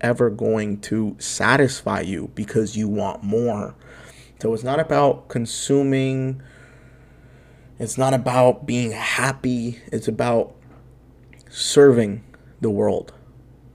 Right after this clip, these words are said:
and making those around you better through your own special contributions. And maybe you are really thoughtful. Maybe you're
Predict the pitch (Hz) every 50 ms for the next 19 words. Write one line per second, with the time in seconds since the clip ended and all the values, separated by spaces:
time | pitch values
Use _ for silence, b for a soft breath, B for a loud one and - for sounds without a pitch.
0 | - - - - 117 113 123 127 131 - 131 123 113 110 104 104 104 101 - -
1 | - - - - - - - - - - - - - - - - - - - -
2 | - - - - 113 113 107 104 104 107 117 123 127 135 131 120 120 - 104 104
3 | 117 - - 117 - - - - - - - - - - - - - - - -
4 | - - - - - - - - - - - 131 123 123 117 110 113 107 104 104
5 | - - - - - - - - - 117 117 117 117 117 113 - - - - 113
6 | 113 - - 110 104 - - 104 101 - - - 98 95 - - - - - -
7 | - - - - - - - - - b b b b b b b - - - 113
8 | 113 113 113 113 110 110 110 110 107 95 - 113 113 113 123 - 131 131 131 131
9 | 127 117 113 120 120 120 117 120 110 117 127 131 127 120 - - - - - -
10 | - - - - - - 113 127 135 151 143 147 151 147 135 135